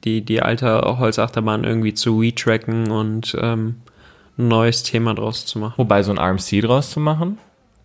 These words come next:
Speaker 2: Bei R M C würde ich sagen, da ist ein Umbau immer besser als der Abriss
Speaker 1: Ja, aber der
Speaker 2: quasi.
Speaker 1: alte Track?
Speaker 2: Ja, kannst ja draus machen, was du willst. Ätzt-, also hättest ja noch ein paar Meter in die
Speaker 1: Ach
Speaker 2: Höhe
Speaker 1: so,
Speaker 2: gehen können.
Speaker 1: ja, gut. Ja, aber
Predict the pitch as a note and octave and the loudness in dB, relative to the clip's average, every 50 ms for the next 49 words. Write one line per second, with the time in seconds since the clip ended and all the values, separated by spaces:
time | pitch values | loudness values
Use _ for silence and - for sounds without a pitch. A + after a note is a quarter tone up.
0 | - - C3 G#2 A#2+ C3+ C#3+ C#3 - - G#3 G3+ G3 F3+ F#3 D#3 - C#3+ C#3 C#3 | -2 0 2 2 4 2 2 0 2 2 4 4 4 2 2 2 2 2 4 4
1 | C#3 C3+ C3 B2+ - - _ _ _ _ - B2+ B2 B2 B2+ B2 - B2+ A#2+ A#2 | 2 -2 -6 -8 -12 -20 _ _ _ _ 2 2 2 4 2 -2 -4 -6 -4 -2
2 | A#2+ A#2+ A#2 A2+ A2+ A2+ A2+ A#2+ - - _ _ _ _ - A#2+ A#2 A2 G#2 G2+ | -2 0 0 2 0 0 -2 -4 -8 -16 _ _ _ _ 0 2 2 4 4 2
3 | G2+ G2 - - F#2+ F#2 F#2+ - - F#2+ F#2 F#2 - - - - _ _ _ _ | 0 0 0 -2 -2 -2 -2 -4 -6 -8 -8 -8 -8 -14 -18 -20 _ _ _ _
4 | _ _ _ _ _ _ _ _ _ _ _ - - - - - - - - - | _ _ _ _ _ _ _ _ _ _ _ -6 -4 -4 -4 -4 -6 -8 -2 -2
5 | B2 - A#2+ G#2+ A2 - A#2 A#2+ B2+ - - - - - - B2+ F3+ - - - | 0 0 2 2 2 2 2 0 0 -2 -6 -8 -4 0 0 0 0 -2 -8 -20
6 | _ _ _ _ _ _ _ _ _ _ _ _ _ _ _ _ - E2+ E2+ E2+ | _ _ _ _ _ _ _ _ _ _ _ _ _ _ _ _ 0 0 0 0
7 | - - E2+ - E2+ E2 E2 - - - - - F2+ - - E2+ F2+ - G2 G2+ | -2 -6 -4 -2 -2 -2 -2 -6 -12 -18 -8 -8 -6 -4 -4 -6 -4 -2 0 -2
8 | G#2 G#2 - G2+ F#2+ G2+ G#2 G2+ G2 - - - _ - - - A2 A2+ - - | -2 -2 -2 -2 0 0 0 0 -2 -4 -12 -18 _ -4 2 2 2 2 0 -4
9 | - - F#2+ F#2 F2+ - A2+ - - F2+ F2+ F#2+ F#2 - F#2 F2+ F2+ F2 - F2+ | -2 0 0 0 0 -2 -2 0 0 0 2 0 0 0 0 0 0 0 0 -2
10 | F2 F2 - _ _ _ _ _ _ _ _ _ - - _ G#3+ G2 F#2 G#2 A#2+ | -2 -2 -6 _ _ _ _ _ _ _ _ _ -20 -8 _ 2 2 4 6 6
11 | A2+ G2 G#2 F#2 E2+ - - - - - - F#2 F#2+ G#2 - - - - _ _ | 4 4 4 2 0 0 0 0 0 0 0 -2 -2 -4 -6 -10 -16 -16 _ _
12 | _ _ _ _ _ _ _ _ _ _ _ _ _ _ - A2 A2 A2+ A#2+ A#2 | _ _ _ _ _ _ _ _ _ _ _ _ _ _ 0 2 4 6 4 4